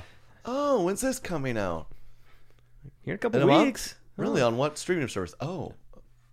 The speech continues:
Speaker 2: Saint John's Hospital.
Speaker 1: Hospital.
Speaker 2: Weird.
Speaker 1: Hmm.
Speaker 2: <laughs>
Speaker 1: Hulu?
Speaker 2: <laughs> Is that bundled with Hulu?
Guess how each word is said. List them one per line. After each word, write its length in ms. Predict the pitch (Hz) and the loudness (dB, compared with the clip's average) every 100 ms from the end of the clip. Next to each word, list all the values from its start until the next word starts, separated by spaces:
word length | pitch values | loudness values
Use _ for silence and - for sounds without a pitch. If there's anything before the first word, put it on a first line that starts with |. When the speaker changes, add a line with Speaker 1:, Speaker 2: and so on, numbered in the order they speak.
| _ _ _ _ _ - | _ _ _ _ _ -8
Speaker 2:
Saint 220 | - 131 | -4 -2
John's 680 | 123 143 170 95 107 - - - - - - | -2 -2 -2 -4 -8 -14 -20 -20 -20 -20 -14
Hospital. 640 | - 165 - 98 101 110 | -10 -10 -6 -6 -6 -10
Speaker 1:
Hospital. 560 | 120 185 - 87 87 123 _ - - - - - - | -14 -16 -14 -12 -12 -14 _ -20 -20 -20 -20 -20 -10
Speaker 2:
Weird. 380 | - 170 120 - - | -4 0 0 -4 -8
Speaker 1:
Hmm. 200 | 151 123 92 - | -4 -4 -4 -4
Speaker 2:
<laughs> 600 | 180 - - - - - - - - - - - - - - - 110 - - - - - - - | 0 2 2 2 2 2 -2 -14 -6 -4 -4 -6 -12 -14 -12 -10 -10 -4 -4 -4 -12 -12 -14 -10
Speaker 1:
Hulu? 300 | - 87 170 220 - - - | -6 -6 -6 -10 -16 -10 -4
Speaker 2:
<laughs> 600 | - - - 214 214 208 - - - - - - - | 0 4 6 8 8 6 2 -8 -12 -16 -18 -18 -8
Is 120 | 113 | 2
that 140 | 139 117 | 4 6
bundled 320 | 135 139 165 | 6 6 4
with 120 | 123 | 2
Hulu? 360 | 110 139 156 | 2 2 0